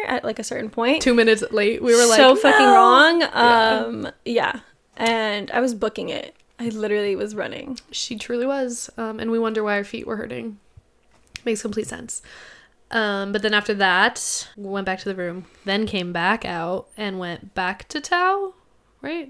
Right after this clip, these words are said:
Speaker 1: Mm-hmm.
Speaker 2: Yeah. And then we back, we saw Brody Jenner, <laughs> which amazingly, he had great music. Good for him.
Speaker 1: Wasn't it also D J Fisher?
Speaker 2: Yeah.
Speaker 1: I think.
Speaker 2: <laughs> His D-, <laughs> is his name D J Brody Jenner? Like, what's his <laughs> name?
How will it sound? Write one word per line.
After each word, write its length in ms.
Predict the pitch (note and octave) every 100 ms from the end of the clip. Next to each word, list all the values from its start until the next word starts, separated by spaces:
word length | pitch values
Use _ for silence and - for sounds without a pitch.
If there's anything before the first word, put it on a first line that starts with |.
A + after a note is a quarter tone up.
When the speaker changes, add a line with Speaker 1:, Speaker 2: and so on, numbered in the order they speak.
| _
Speaker 1:
Mm-hmm. 80 | -
Speaker 2:
Yeah. 260 | A#3 A#3 A3+ - _
And 100 | A#3+
then 80 | A#3
we 80 | A3
back, 240 | G#3+ -
we 100 | A#3
saw 140 | A#3+
Brody 280 | A#3+ G#3+ B3+
Jenner, 800 | - C4+ B3 B3 B3 B3 B3+ C4+
<laughs> 1700 | C#4+ - - - - - - - _ _ _ _ - - - - - -
which 180 | C#4 D4+
amazingly, 720 | D4 E4 F#4 F#4 F#4 F#4 F4+
he 100 | F4
had 220 | E4 D4+
great 160 | E4+ E4
music. 420 | E4+ B3+ G#3 G#3+
Good 160 | B3+
for 100 | B3+
him. 460 | B3 G#3+ G#3+ A#3 A#3 -
Speaker 1:
Wasn't 220 | C4+ F4+
it 80 | F4
also 220 | D4 D4
D 240 | G#3 A#3
J 180 | A3 A#3+
Fisher? 500 | A#3+ G#3+ - C4+ E4 -
Speaker 2:
Yeah. 340 | A3 B3 D4+ A3+ _ _ _ - -
Speaker 1:
I 140 | C#4
think. 420 | G#3+ A#3 D4 - _
Speaker 2:
<laughs> 100 | _
His 220 | B3+ C4 A3+
D-, 280 | G#3 C4+ - A3+ - B3 G#3+
<laughs> 440 | - _ _ _ -
is 200 | A#3+ C4
his 100 | C#4+
name 220 | F4 B3
D 160 | A3
J 140 | A3+ B3+
Brody 300 | G#3 G#3 A#3
Jenner? 300 | G3 G#3 D4
Like, 160 | A3
what's 160 | G#3 B3+
his 220 | - F4+
<laughs> 0 |
name? 100 | E4